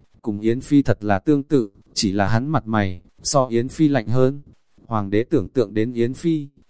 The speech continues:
tức khắc nỗi lòng không xong, một ngụm liền phun ra, cả kinh mọi người vội vàng gọi Tơi Thái Oai tất cả mọi người bên ngoài gian mang theo, bên trong Thái Y ở trần trị,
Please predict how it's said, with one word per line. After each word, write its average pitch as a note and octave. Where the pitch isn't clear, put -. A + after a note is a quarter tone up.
tức F#3+
khắc F#3
nỗi D3
lòng B2+
không D3
xong, C#3
một A2
ngụm G#2+
liền G#2
phun C#3+
ra, B2
cả F#2+
kinh C#3+
mọi A#2
người A2
vội G#2
vàng G2+
gọi A2
Tơi C#3+
Thái A#2
Oai D3
tất -
cả G2+
mọi G#2+
người A2
bên C3+
ngoài A2
gian C#3+
mang C#3+
theo, D3
bên C#3+
trong C3+
Thái A#2
Y C#3+
ở G#2+
trần F2
trị, G#2+